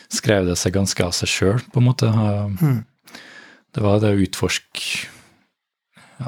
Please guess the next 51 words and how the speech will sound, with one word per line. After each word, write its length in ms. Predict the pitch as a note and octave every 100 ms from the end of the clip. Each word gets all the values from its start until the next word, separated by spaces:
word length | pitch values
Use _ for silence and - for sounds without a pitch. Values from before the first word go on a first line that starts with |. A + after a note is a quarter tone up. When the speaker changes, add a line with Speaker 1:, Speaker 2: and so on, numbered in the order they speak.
| -
Speaker 1:
dødssyndene 680 | G2+ G2 - - F2+ F2 G2
ble 180 | G2 F2+
på 100 | F2+
en 60 |
måte 80 | F2
et 80 | E2+
strukturerende 800 | - - - F2 F2 E2 D#2+ E2
grep 260 | E2+ E2 D#2+
for 140 | - G2
min 140 | F#2
egen 280 | F2+ E2 E2
del, 100 | G2+
Speaker 2:
Ja. 80 | A#2+
Speaker 1:
men 240 | G#2+ G2
det 1500 | F2 - - - _ _ _ _ _ _ _ _ _ _ - -
er 80 | -
ikke 160 | A#2+
Speaker 2:
Fråtseri, 220 | B2 B2 A2
Speaker 1:
riktig. 80 | A2
Speaker 2:
hovmod 680 | A#2+ A#2+ A#2 A2 A#2+ D3+
og 120 | C#3+ B2+ - -
Speaker 1:
Ja, 160 | G#2 G#2
det 100 | G#2
er 60 |
ikke 200 | G2+ G#2+
riktig 280 | A2 - G2+
alle 160 | G2+ F#2+
som 160 | -
er 140 | F#2+ F#2+
med, 180 | F#2+ A#2
men 300 | A2 G2+ - _ _ -
å 40 | G#2+
s-, 200 | - - - -
fokusere 440 | - - - F2+
på, 280 | - F2 E2+ - - _ _ _ -
liksom, 200 | - G2+
ulike 300 | G2 F2+ -
typer 260 | F#2+ E2+
griser, 360 | E2+ F2 F2 F2
da, 120 | F2+
eller 120 | F2+ E2+
hva 80 | E2
skal 120 | -
jeg 180 | - F#2+
si, 60 |
ulike 260 | G#2 F#2 -
typer 220 | G#2+ G2+
latskap, 460 | F#2+ E2+ - F#2 -
kanskje. 280 | A#2 B2 A#2+ _ - - -
Speaker 2:
Ja. 160 | B2 F3+ - _ _
Speaker 1:
Og 420 | A2+ G2 F#2 F2+